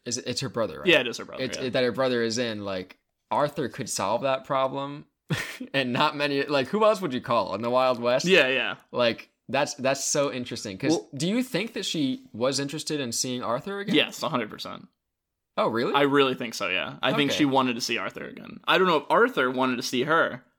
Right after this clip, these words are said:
Speaker 2: Maybe.
Speaker 1: But
Speaker 2: Because it gives you the option to not do the mission.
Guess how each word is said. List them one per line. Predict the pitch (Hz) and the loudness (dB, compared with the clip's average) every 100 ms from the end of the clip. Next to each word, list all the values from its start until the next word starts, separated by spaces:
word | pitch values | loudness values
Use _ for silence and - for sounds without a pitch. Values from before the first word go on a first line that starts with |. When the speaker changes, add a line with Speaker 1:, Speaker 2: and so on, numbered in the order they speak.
| _ _ _ _ | _ _ _ _
Speaker 2:
Maybe. | 131 156 208 208 202 _ _ - - - | 2 2 2 -4 -8 _ _ -20 -20 -14
Speaker 1:
But | 143 185 | 0 4
Speaker 2:
Because | 185 165 | 4 4
it | |
gives | 156 190 | 4 2
you | 202 | 4
the | 151 | 4
option | 139 185 - 147 | 6 4 2 0
to | |
not | 127 131 123 | 2 4 2
do | 127 | -2
the | 117 | -4
mission. | 120 131 - 135 | -4 -4 -6 -12